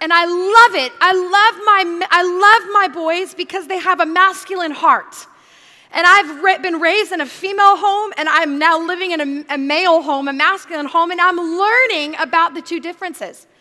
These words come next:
And one thing that I would have said early on in, in being in a female home, I did not understand a few clear things that I believe are really almost biblical.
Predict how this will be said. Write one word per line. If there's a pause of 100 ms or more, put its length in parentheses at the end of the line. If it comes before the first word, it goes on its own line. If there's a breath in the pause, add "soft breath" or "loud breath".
(760 soft breath)
And
one
thing
that
I
would
have
said
early
on
in,
in
being
in
a
female
home,
I
did
not
understand (140)
a
few
clear
things
that
I
believe
are (540 loud breath)
really
almost
biblical.